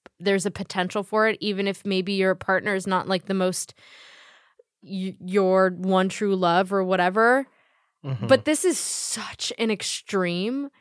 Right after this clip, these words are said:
Speaker 1: Like, this isn't just, like, a half step up from Mister Collins or, like, a Mister Collins
Speaker 2: Right,
Speaker 1: adjacent.
Speaker 2: right.
Speaker 1: This is literally, like,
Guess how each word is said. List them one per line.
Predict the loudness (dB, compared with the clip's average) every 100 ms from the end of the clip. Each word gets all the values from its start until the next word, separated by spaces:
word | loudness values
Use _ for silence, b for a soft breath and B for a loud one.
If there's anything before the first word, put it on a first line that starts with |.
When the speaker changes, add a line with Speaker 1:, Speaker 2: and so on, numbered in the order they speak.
| b
Speaker 1:
Like, | 2 4
this | 0 0
isn't | 0 0
just, | 0 0
like, | 0 0
a | 0
half | 0 2 0
step | -2 -2 0
up | 2 0 -2
from | 0 0
Mister | -2 -2 -2
Collins | 2 4 4 0
or, | 2 2
like, | 4
a | 2
Mister | 2 0 -2
Collins | 0 2 4
Speaker 2:
Right, | 2 2
Speaker 1:
adjacent. | 0 0 2 2
Speaker 2:
right. | 2 0 -6 B
Speaker 1:
This | 0 2 4
is | 2
literally, | 2 8 8 10 8 6 4 2 -2 b b -6
like, | 2 4 4 0